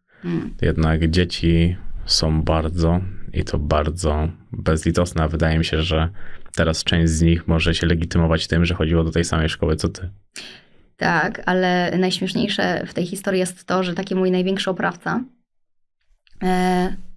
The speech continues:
Speaker 1: op-, oprawczyni, napisała do mnie pięć lat temu: „Cześć Sylwia, czy mogłabyś zareklamować mój sklep?” A ja czytam tą wiadomość, co myślę: „Co, kurwa?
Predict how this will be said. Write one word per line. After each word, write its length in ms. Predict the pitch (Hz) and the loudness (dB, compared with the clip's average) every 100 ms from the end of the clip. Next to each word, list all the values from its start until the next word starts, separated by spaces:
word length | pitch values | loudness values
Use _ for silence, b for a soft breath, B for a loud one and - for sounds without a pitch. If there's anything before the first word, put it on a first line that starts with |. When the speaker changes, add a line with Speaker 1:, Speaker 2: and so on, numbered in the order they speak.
| _ | _
Speaker 1:
op-, 140 | 196 190 | -12 -4
oprawczyni, 680 | 190 - 190 - 254 214 165 B B B B | -2 0 0 0 0 2 2 B B B B
napisała 300 | 190 196 208 | -6 -2 0
do 60 | 196 | 0
mnie 140 | 202 | -2
pięć 160 | 202 202 | -2 0
lat 160 | 190 | 0
temu: 220 | 185 190 190 | 0 -2 -2
„Cześć 180 | 214 | -4
Sylwia, 240 | - 190 190 | -4 -4 -2
czy 120 | 190 | -2
mogłabyś 280 | 196 196 202 | -2 -2 -2
zareklamować 500 | 196 196 196 190 190 | -4 -4 -4 -4 -2
mój 120 | 185 | -4
sklep?” 360 | 180 - - _ _ _ _ _ _ - | -2 -4 -4 _ _ _ _ _ _ -6
A 60 | |
ja 100 | 202 | -4
czytam 240 | 185 220 214 | -2 0 0
tą 100 | 208 | 0
wiadomość, 360 | 202 202 196 | -2 -2 -4
co 100 | 202 | -4
myślę: 200 | 190 185 | -2 0
„Co, 280 | 180 - 233 | -2 -2 -2
kurwa? 440 | - 247 247 262 | 0 0 2 2